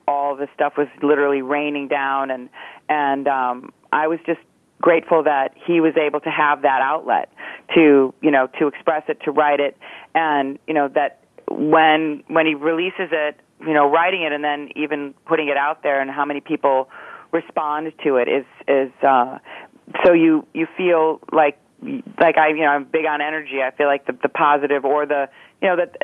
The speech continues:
that, that energy, putting that out there, people get it, respond to it, and they can,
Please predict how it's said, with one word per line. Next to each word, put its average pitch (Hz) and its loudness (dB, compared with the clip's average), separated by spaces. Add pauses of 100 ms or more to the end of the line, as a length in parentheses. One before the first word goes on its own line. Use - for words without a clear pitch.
(120)
that, 160 2
that 160 0
energy, 165 -4
putting 170 -2
that 151 -2
out 156 -4
there, 147 0
people 160 -2
get 151 2
it, 160 -4
respond 156 -6
to 160 -2
it, 143 2
and 139 -6 (320)
they 165 4
can, 160 -4